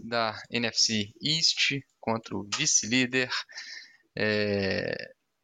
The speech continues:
em Filadélfia, com direito à provocação do Micah Parsons, falando que ele confia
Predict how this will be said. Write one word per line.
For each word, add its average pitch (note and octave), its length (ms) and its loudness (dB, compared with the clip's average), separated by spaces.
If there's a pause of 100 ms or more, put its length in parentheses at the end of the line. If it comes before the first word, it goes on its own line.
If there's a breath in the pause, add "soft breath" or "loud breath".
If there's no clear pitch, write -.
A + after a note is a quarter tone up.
(160)
em C#3+ 160 0
Filadélfia, B2 880 2 (480)
com D3+ 160 2
direito C#3 320 2
à C#3 40 2
provocação B2 680 0
do A#2 80 0
Micah A2+ 280 0
Parsons, C3 540 2
falando A2 400 0
que G#2+ 240 -2 (480 loud breath)
ele G#2+ 520 -2 (160)
confia A#2+ 880 0